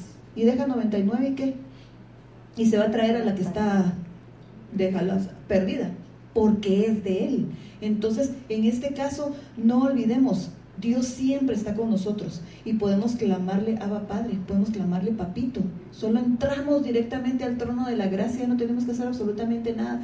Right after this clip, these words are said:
ni con aquellas palabras elocuentes de lo que el pastor Ronnie habla, ¿verdad? O sea, ¿cómo puede orar una persona? No, con la sinceridad del corazón. ¿Qué tenemos si Dios lo conoce?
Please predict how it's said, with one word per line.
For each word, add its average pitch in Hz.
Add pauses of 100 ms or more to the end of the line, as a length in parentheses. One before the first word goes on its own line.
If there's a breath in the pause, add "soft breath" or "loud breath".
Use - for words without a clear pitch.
(280 loud breath)
ni 233
con 226
aquellas 226
palabras 220
elocuentes 214
de 190
lo 175
que 185
el 175
pastor 202
Ronnie 220
habla, 240
¿verdad? 220
O -
sea, 214
¿cómo 214 (280 loud breath)
puede 220
orar 226
una 220
persona? 214
No, - (180)
con 240
la 220
sinceridad 226
del -
corazón. 240 (380 loud breath)
¿Qué 285
tenemos 302
si 254
Dios 254
lo 285
conoce? 262